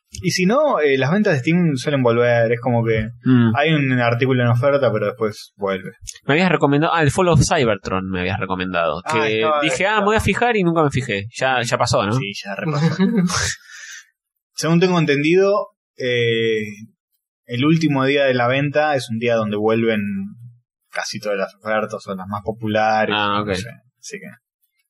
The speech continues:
Speaker 1: siempre hay que volver a fijarse. Camine, señora.
Speaker 2: Clique.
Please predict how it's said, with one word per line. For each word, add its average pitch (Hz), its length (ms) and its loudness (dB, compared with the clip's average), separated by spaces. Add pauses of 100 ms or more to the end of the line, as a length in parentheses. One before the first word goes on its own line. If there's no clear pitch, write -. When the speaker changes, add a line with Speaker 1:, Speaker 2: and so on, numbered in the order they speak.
(340)
Speaker 1:
siempre 113 540 0 (880)
hay 117 140 -4
que 104 60 -4
volver 104 260 0
a 104 40 -4
fijarse. 120 840 0 (1300)
Camine, 104 440 -4
señora. 117 560 0 (1300)
Speaker 2:
Clique. 127 800 -2